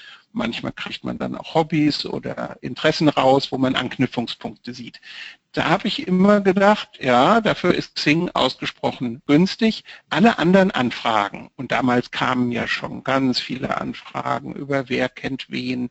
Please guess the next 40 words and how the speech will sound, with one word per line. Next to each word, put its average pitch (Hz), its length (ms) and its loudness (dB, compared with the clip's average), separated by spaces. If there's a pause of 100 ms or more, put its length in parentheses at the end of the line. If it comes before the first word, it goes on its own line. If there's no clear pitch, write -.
(380)
und 131 300 0
über 147 240 0
Facebook 123 640 -4
und - 400 -6
viele 143 380 0
andere 131 240 0
Netzwerke, 127 720 0
die - 160 -18
es - 60 -12
teilweise 123 460 -6
heute 127 240 -8
schon 135 340 -12
gar 127 180 -6
nicht 131 260 -14
mehr 120 120 -18
gibt. - 460 -4 (720)
Und 139 140 2
ich 131 120 2
habe 151 160 2
immer 151 200 4
gesagt, 143 380 2
"Nee, 127 80 4
brauche 120 320 -2
ich - 140 -10
nicht. 123 220 -10
Zeitfresser, 135 760 2
was 139 140 -4
soll 131 160 0
ich 127 140 -6
damit? 127 340 0
Da 131 120 -2
habe 117 120 -12
ich - 140 -14
echt - 140 -12
keinen 127 200 -2
Nerv 147 300 4
und 139 100 -6
keine 127 280 0
Zeit 120 320 -8
für." - 240 -12